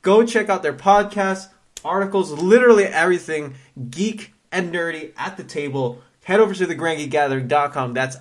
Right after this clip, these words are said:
at the grand geek gathering dot com. Follow them on Twitter, follow them on Instagram. Go on the website. Go check them out. And Dylan, once again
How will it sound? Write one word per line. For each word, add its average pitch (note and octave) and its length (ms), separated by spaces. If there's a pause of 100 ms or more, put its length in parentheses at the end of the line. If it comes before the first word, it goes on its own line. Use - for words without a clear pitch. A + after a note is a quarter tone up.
at D#3+ 160
the F#3 60
grand D3+ 260
geek C3+ 140
gathering C3 400
dot C#3+ 240
com. C3+ 220
Follow D3 200
them C#3+ 80
on B2+ 120
Twitter, D#3+ 220
follow D3+ 220
them C3+ 100
on B2+ 60
Instagram. C3 280
Go D3 140
on D3 60
the C#3 60
website. B2 420
Go G#3 160
check F3+ 180
them C#3 140
out. B2+ 260 (520)
And C#3 500
Dylan, F#3+ 440
once F#3+ 240
again C3 480